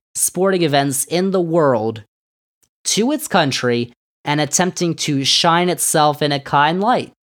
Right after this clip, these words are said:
to outsiders. Qatar wants you to overlook all the issues the country has and solely focus on the games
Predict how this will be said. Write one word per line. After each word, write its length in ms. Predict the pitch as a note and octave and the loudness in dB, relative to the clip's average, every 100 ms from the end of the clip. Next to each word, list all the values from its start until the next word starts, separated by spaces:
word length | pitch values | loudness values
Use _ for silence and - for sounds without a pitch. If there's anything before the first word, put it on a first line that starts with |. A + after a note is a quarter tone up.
| _ _ | _ _
to 280 | - - E3+ | -6 -2 0
outsiders. 840 | F3+ F#3+ F#3+ - C3+ A2+ A2 - - _ _ - | 4 2 2 2 2 2 -2 -4 -4 _ _ -2
Qatar 420 | F3+ - G3 A3+ | -2 2 4 6
wants 320 | B3+ A#3 G#3 | 6 4 2
you 80 | G#3+ | 0
to 200 | F3+ - - | 2 0 2
overlook 800 | F3 G#3+ G3+ G#3 F#3+ E3+ C3+ - - | 2 4 4 2 4 2 0 -4 0
all 240 | D#3 G#3+ | 4 4
the 180 | A#3+ A#3+ | 4 2
issues 300 | G#3 - G3 | 2 2 0
the 100 | G3+ | 0
country 360 | F#3+ F3 - E3 | -2 -2 0 2
has 340 | C#3+ C#3 C3+ | 4 2 0
and 240 | C#3+ C3+ | -2 -2
solely 580 | B2+ - F#3+ G3 G#3+ A3 | -2 0 4 4 2 0
focus 680 | E3+ F#3+ D#3+ D#3 C#3 - - - _ _ | 0 0 0 2 0 2 -2 -4 _ _
on 240 | C#3 E3 G3+ | 2 4 4
the 80 | F#3+ | 2
games 640 | E3 C#3+ C3 C3 - - | 4 4 2 2 0 -2